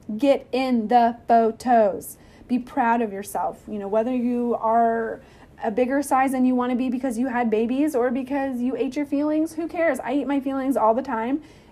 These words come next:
and I have learned that that's not the healthiest way to handle my feelings. No offense to anyone who is still doing that.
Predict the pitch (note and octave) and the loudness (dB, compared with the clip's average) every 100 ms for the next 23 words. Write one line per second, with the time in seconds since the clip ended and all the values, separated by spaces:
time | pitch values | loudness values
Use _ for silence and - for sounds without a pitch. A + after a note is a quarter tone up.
0 | - A#3+ A#3+ A#3+ A#3 A#3 A3 G#3+ A3 G#3+ | -12 -6 -2 0 0 -2 -4 -4 -4 -6
1 | G#3+ A#3 A#3 D4+ D#4 A#3+ A3+ A3+ G#3+ A3+ | -4 -2 -2 -4 -4 -2 -2 -4 -8 -8
2 | G#3+ G#3 G#3+ - G3+ G3+ G3 G3 G3 A3+ | -8 -6 -6 -4 -8 -8 -10 -8 -8 -8
3 | B3+ D4+ D#4+ A#3+ G#3 G#3+ G#3+ - G#3 G3+ | -4 -2 -2 -4 -6 -6 -8 -8 -6 -6
4 | G3+ G3+ G3 - F3+ F#3 F3+ F#3 A#3 D#4 | -6 -8 -8 -10 -10 -10 -10 -8 -6 -6